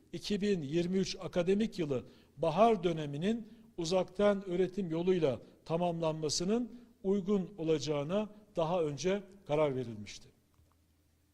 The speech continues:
Bütün çabamız eğitim ve öğretim alanında normalleşmenin mümkün olan en kısa zamanda sağlanmasıdır. Öğrencilerimizin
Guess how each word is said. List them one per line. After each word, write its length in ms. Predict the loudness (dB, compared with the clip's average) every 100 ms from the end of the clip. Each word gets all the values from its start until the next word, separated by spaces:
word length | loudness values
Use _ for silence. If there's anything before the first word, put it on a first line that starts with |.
| _ _ _ _ _ -4
Bütün 340 | -2 -2 -2
çabamız 680 | 2 6 6 6 4 2 0 -8 -20 _ 6
eğitim 640 | 10 10 6 0 0 2
ve 120 | 2
öğretim 540 | 4 6 6 4 -2
alanında 680 | 0 2 2 0 2 4 4 0 -20 -20 -14
normalleşmenin 1400 | -2 2 2 2 -2 0 2 2 0 0 0 2 2 -2 -12 -10
mümkün 500 | -2 0 0 -2 0
olan 400 | 6 6 6 2 -10 -20 4
en 240 | 4 4
kısa 240 | 0 0 2
zamanda 680 | 2 0 -2 -2 2 2 2 -8 -12
sağlanmasıdır. 1000 | 0 2 4 2 0 -4 -4 -8 -14 -18 _ _ _ _ 2
Öğrencilerimizin 1120 | 4 6 6 4 2 4 2 0 2 0 -2